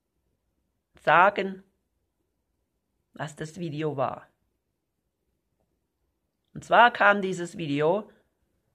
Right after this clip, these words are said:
von der I C F München.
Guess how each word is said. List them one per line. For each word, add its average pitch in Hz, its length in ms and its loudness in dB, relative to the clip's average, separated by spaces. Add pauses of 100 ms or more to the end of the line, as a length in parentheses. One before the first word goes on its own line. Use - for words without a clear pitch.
(120)
von 165 160 -12
der - 180 -2
I 214 200 -6
C 190 300 -2
F - 460 -6 (520)
München. 147 680 -14